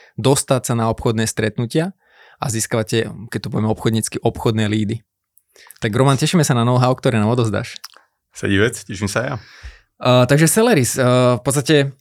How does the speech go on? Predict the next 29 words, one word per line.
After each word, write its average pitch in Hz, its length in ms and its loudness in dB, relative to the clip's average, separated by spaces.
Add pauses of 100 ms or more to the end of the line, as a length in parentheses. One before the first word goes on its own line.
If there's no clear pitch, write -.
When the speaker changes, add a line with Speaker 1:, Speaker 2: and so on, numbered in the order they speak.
(320)
Speaker 1:
čo 214 160 0
ťa 254 80 2
viedlo 151 160 4
k 131 100 -4
tomu, 139 240 2
že 131 140 2
si 127 320 0
začal 127 320 2
s 117 80 2
takýmto 127 400 0
biznisom 120 500 0
a 117 80 2
začal 120 380 0
si - 160 -2
vlastne, 113 640 0
a, 110 320 -2
poskytovať 120 680 -2
takúto 117 300 -6
službu 117 400 -4
firmám, 113 640 0
ktoré, 117 480 0
ktoré 117 580 -2
často 131 300 -2
aj 127 80 2
majú 139 180 2
nejakých 127 300 0
vlastných 120 320 2
obchodníkov? 113 580 0
Speaker 2:
Mhm. 98 260 -2